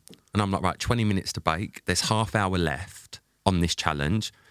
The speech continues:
Ten minutes to cool and I'll just shove the cream in right at the end." Okay, fine.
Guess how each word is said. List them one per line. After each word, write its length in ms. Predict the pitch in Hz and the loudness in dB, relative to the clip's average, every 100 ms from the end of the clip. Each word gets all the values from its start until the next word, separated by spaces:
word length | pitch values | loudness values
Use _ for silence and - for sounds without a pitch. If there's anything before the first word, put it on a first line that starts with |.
| - _ | -20 _
Ten 200 | - 117 | 2 2
minutes 240 | 101 - - | 2 0 -4
to 60 | |
cool 280 | - 87 80 | 0 0 2
and 80 | 78 | 0
I'll 80 | 76 | -2
just 320 | 78 - - | -4 -6 -2
shove 240 | - - | 0 0
the 80 | - | -2
cream 320 | - 78 73 | -2 -2 0
in 140 | 69 71 | -2 0
right 180 | 73 - | 0 -2
at 80 | - | -4
the 80 | 67 | -6
end." 240 | 62 50 - | -8 -12 -12
Okay, 180 | - 85 | -6 -4
fine. 260 | 92 76 | -2 -4